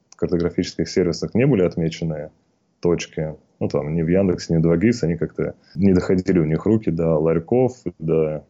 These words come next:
ну, таких, в которых шаверма, до таких мест стихийных, может быть, не совсем официальных. Как бы, во-первых, не было нигде найти, где само место, а когда ты видишь, то не было такого единого места с отзывами.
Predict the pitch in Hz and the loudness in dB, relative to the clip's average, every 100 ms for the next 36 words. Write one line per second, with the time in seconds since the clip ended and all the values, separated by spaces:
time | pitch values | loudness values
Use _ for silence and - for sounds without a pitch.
0 | - 82 78 78 73 - 78 - 82 82 | -14 -10 -8 -8 -10 -10 -10 -4 0 2
1 | 82 76 78 78 82 - 78 - _ _ | 0 -2 -6 -6 -6 -8 -12 -14 _ _
2 | _ 87 92 82 - - - 90 - 113 | _ -2 0 0 -4 -14 -2 -2 4 4
3 | 117 92 - - _ _ _ - 78 80 | 4 2 -2 -16 _ _ _ -10 -6 -2
4 | 85 82 80 87 82 80 101 113 113 90 | -2 0 0 0 0 0 0 2 0 -2
5 | - _ _ _ 90 85 90 - 85 98 | -6 _ _ _ 0 2 0 0 -2 -2
6 | - 101 90 90 85 85 80 92 87 87 | 0 0 2 2 2 0 -2 -4 -2 -2
7 | 85 87 80 85 98 - 98 151 113 92 | 0 -2 -2 0 -2 -2 -2 0 0 0
8 | - 82 71 - 82 85 90 147 120 - | -2 -4 -2 -2 -2 0 2 2 2 -2
9 | - 90 87 85 92 90 78 78 - - | -2 0 0 0 0 0 0 -2 -8 -2
10 | 82 82 82 101 87 85 90 90 - 78 | 2 2 4 2 2 2 0 0 0 -2
11 | - 92 98 90 82 78 73 | 0 0 0 2 0 -2 -6